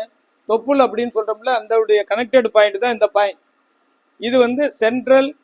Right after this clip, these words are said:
நர்வ் சிஸ்டம். இதுல வந்து பார்த்தோம் அப்படின்னா எயிட் ஆர்கான் வந்து கனெக்டட் ஆகுது. இந்த ஒரு பார்ட் ஃபங்க்ஷன் ஆகும்போது நம்ம உடல்ல இருக்கக்கூடிய எட்டு ஆர்கானும் ப்ராப்பரா ஃபங்க்ஷன் ஆகும். அதுல ஸ்டொமக்கு, ஸ்மால் இன்டெஸ்டைன், லார்ஜ் இன்டெஸ்டைன்,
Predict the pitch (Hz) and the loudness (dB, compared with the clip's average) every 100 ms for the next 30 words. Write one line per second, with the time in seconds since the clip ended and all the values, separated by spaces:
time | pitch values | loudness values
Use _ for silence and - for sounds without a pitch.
0 | _ _ _ 185 233 254 214 202 - 202 | _ _ _ -2 0 0 -4 -6 -2 -2
1 | 151 _ _ _ _ _ 208 254 262 233 | -4 _ _ _ _ _ -4 0 2 2
2 | 262 285 233 233 208 208 220 262 202 226 | 0 2 2 4 0 -2 0 0 0 -4
3 | - _ 208 269 254 233 240 269 233 233 | -8 _ -2 0 2 2 2 -2 -4 -6
4 | 254 214 226 233 214 185 156 _ _ _ | -4 -4 -4 -2 -2 -2 -4 _ _ _
5 | _ 190 233 247 233 214 214 214 220 269 | _ -8 -2 2 4 4 0 2 4 2
6 | 269 220 220 254 247 220 208 226 262 214 | 0 -2 0 -2 0 -2 -2 0 0 0
7 | 226 _ _ _ _ _ _ - 208 202 | -4 _ _ _ _ _ _ -14 -4 0
8 | 226 285 277 233 233 214 214 202 214 - | 2 4 2 2 -2 -2 -2 -2 -2 2
9 | 247 240 240 254 240 214 214 233 226 208 | 2 2 -2 -4 -4 -4 -2 -2 -4 -8
10 | 202 202 156 _ _ 175 185 175 202 220 | -8 -8 -8 _ _ -8 -8 -6 -6 -6
11 | 233 233 247 302 - 202 214 233 226 202 | -6 -4 -4 -4 -10 -10 -4 -4 -4 -6
12 | 202 - 233 196 202 277 381 - 160 _ | -8 -8 -6 -2 -2 -2 -8 -12 -14 _